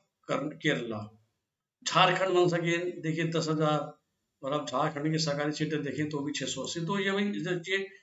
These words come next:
स्टेट्स के डोमिसाइल का जो एडवांटेज हो जाता है, जो मैं लोगों को हमेशा कहता हूँ कि काफ़ी फायदा हो जाता है कि आप कहाँ रहते हैं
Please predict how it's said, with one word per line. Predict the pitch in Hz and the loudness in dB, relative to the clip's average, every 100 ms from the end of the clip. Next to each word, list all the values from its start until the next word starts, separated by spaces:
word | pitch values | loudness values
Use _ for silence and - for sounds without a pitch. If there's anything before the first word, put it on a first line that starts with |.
| - | -14
स्टेट्स | - 226 220 214 | 0 10 12 12
के | 214 | 4
डोमिसाइल | 175 175 175 156 156 | 4 6 6 6 4
का | 160 | 2
जो | 156 165 139 | 0 0 0
एडवांटेज | 131 143 151 160 | 2 4 4 4
हो | 143 | 2
जाता | 143 143 | 0 0
है, | 147 | -2
जो | 147 | -2
मैं | 147 | -4
लोगों | 139 139 143 | -4 -4 -6
को | 135 | -6
हमेशा | 135 127 143 | -4 -4 -6
कहता | 123 117 147 | -10 -10 -8
हूँ | 143 135 _ _ - - - _ _ _ - | -10 -12 _ _ -20 -20 -20 _ _ _ -8
कि | 156 | -2
काफ़ी | 170 165 180 | 2 4 4
फायदा | 175 131 143 | 2 2 4
हो | 156 | 2
जाता | 147 143 156 | 2 0 0
है | |
कि | 156 156 | -2 0
आप | 143 139 - | 2 0 -2
कहाँ | 139 151 156 | -2 2 4
रहते | 135 131 156 | 2 0 -2
हैं | 131 135 131 | 0 -2 -4